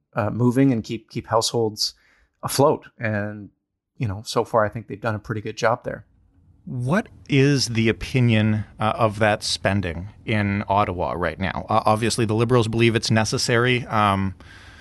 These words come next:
Speaker 2: Conservatives going along with it for now. Uh, N D P saying it's not enough. Um, what's the thought on, on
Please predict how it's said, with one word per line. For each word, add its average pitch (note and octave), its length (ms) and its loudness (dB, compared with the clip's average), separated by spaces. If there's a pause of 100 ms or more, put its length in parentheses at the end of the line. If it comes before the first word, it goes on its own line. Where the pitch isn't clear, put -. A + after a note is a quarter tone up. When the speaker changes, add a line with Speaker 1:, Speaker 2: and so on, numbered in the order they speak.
(220)
Speaker 2:
Conservatives C#3 480 2
going C#3 220 4
along C3+ 320 6
with D3 120 4
it D3+ 140 -2
for D3 220 -4
now. C3 460 2 (100)
Uh, A#2 180 4
N A2+ 160 2
D A2 120 0
P B2 180 -2
saying A2+ 260 0
it's - 160 -4
not A2 220 2
enough. G#2 680 -2
Um, B2 600 -2
what's D#3 260 0
the F3+ 140 0
thought C3+ 360 2
on, A#2 340 0
on A2 340 -2